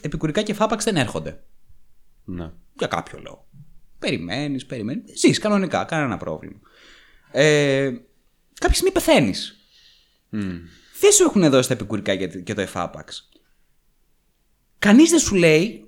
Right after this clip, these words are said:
Speaker 1: ότι από τη στιγμή που πεθάνεις μπορούν να τα πάρουν οι συγγενείς σου.
Speaker 2: Ναι.
Speaker 1: Βασικά, η σύζυγός σου, το παιδί σου κτλ.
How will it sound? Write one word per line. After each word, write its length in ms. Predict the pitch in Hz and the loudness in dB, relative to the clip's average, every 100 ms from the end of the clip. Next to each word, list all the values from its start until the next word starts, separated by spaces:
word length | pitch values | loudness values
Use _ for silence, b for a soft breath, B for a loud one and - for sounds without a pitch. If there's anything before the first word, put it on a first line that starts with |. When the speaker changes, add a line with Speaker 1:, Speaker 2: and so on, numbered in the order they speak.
| - | 0
Speaker 1:
ότι 280 | 185 185 175 | 2 4 2
από 160 | 156 | 2
τη 60 | 151 | -2
στιγμή 240 | - 226 | 2 2
που 60 | 269 | 2
πεθάνεις 520 | - 165 151 151 180 | 0 0 2 0 0
μπορούν 200 | 233 277 | 2 4
να 60 | 269 | 4
τα 60 | |
πάρουν 220 | 247 262 285 | 4 6 6
οι 40 | |
συγγενείς 440 | 277 220 240 247 | 4 2 4 4
σου. 260 | - - - _ _ _ _ _ | 0 -8 -16 _ _ _ _ _
Speaker 2:
Ναι. 240 | - 90 85 | -14 -12 -10
Speaker 1:
Βασικά, 540 | 101 - 135 131 - - | -6 -4 0 0 -2 -8
η 60 | |
σύζυγός 560 | - 165 131 107 202 254 | -4 -2 -2 2 2 2
σου, 220 | 277 254 | -2 -6
το 120 | 156 | -6
παιδί 280 | 131 107 202 | -6 -4 -4
σου 100 | 247 | -4
κτλ. 240 | 196 185 | -6 -6